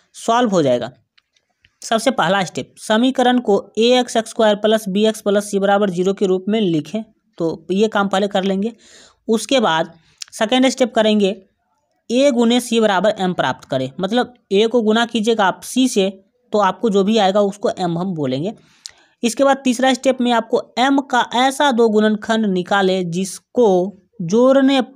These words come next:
या घटाने पर बी पूरे, जोड़ने या घटाने पर क्या पूरे आपको? बी मिले। ये काम करेंगे।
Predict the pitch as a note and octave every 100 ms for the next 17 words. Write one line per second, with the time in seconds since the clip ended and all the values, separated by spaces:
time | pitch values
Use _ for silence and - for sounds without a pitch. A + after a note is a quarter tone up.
0 | _ - F#3+ G3 E3 E3+ F3 G3+ A3+ A3
1 | A3 E3+ E3 G3 G#3 - C#3 - D#3+ F#3+
2 | A3 A3 G#3 G#3+ A3 A3 A3 A3 _ G#3
3 | G#3+ G#3 D4 D4 - - - D#3+ G3 A#3
4 | G3+ G#3 C4+ _ _ _ _ _ _ _
5 | _ - G3+ A#3+ A#3+ A#3+ A#3+ A#3+ A#3+ C#4